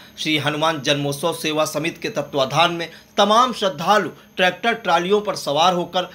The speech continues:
गुलरीपुरवा के बालाजी मंदिर पहुंचे और दर्शन कर पूजन अर्चन किया। श्रद्धालुओं के लिए जगह जगह फल, चाय, फलाहार व भंडारे का आयोजन किया गया, जहां भक्तों ने प्रसाद ग्रहण किया। थाना प्रभारी हरगांव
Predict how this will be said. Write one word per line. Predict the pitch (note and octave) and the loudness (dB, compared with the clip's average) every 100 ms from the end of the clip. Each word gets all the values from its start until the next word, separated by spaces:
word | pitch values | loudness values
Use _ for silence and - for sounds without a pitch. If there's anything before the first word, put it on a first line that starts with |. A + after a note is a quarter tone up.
| - - | -20 -14
गुलरीपुरवा | C#3 G3+ G#3 B3 F#3+ G3 G3 A3 | 0 2 2 -2 -2 0 4 4
के | A3 F3+ | 2 -2
बालाजी | C#3+ E3 F#3+ G3 F3 | 2 4 4 2 -2
मंदिर | D#3+ D#3 F3+ | -6 -6 -6
पहुंचे | E3+ D3+ C#3 A2 G#2 _ | -6 -10 -10 -14 -18 _
और | E3 F3+ C#3+ | -6 -4 -6
दर्शन | D#3+ D3+ G3+ | -10 -8 -10
कर | G3+ G3+ F#3+ - - - | -6 -6 -6 -16 -20 -8
पूजन | F#3 F3 F#3 - | -4 0 0 2
अर्चन | D3 C#3+ F#3+ | -2 0 -2
किया। | F#3 C3+ G#2 - - - | -2 -10 -10 -16 -20 -6
श्रद्धालुओं | D#3+ C3 C3+ D3 D#3 D3+ | -4 -4 -2 -2 -2 -4
के | D3 | -2
लिए | C#3+ C#3 | -2 -4
जगह | A#2 C3+ D#3+ | -2 0 0
जगह | E3 D3+ E3+ - _ - - - | 0 -2 -2 -6 _ -20 -14 0
फल, | E3 F3 F3+ - _ _ - | 2 2 -2 -14 _ _ -6
चाय, | G3 E3+ E3 F3+ F3+ _ - | 2 4 4 0 -8 _ -4
फलाहार | E3+ E3 D3+ F3 F#3 - | 0 2 2 0 -2 -4
व | F3 | -4
भंडारे | D3 D3+ D3+ D3+ D#3+ | -4 -6 0 0 0
का | E3 A3 E3+ | 0 0 2
आयोजन | D#3+ D3 D#3 G3 | 0 0 -4 -6
किया | F#3 D#3+ | -2 -2
गया, | A#2+ A#2 G#2 - - | -2 -8 -14 -18 -10
जहां | C3+ B2+ | -8 -6
भक्तों | A#2 D3 - F#3+ | -6 -8 -4 -2
ने | F3 E3 - - | -2 -6 -10 -10
प्रसाद | F3 D#3 F3 F#3+ | -4 2 2 2
ग्रहण | - C#3+ C#3 | 0 -4 -6
किया। | - A2+ G2+ - - - | -10 -14 -14 -18 -14 -2
थाना | D3 D3 | -2 -2
प्रभारी | C#3+ C#3+ D#3 E3 E3+ | -4 0 0 0 -2
हरगांव | D3+ D3+ E3 | -4 -2 -4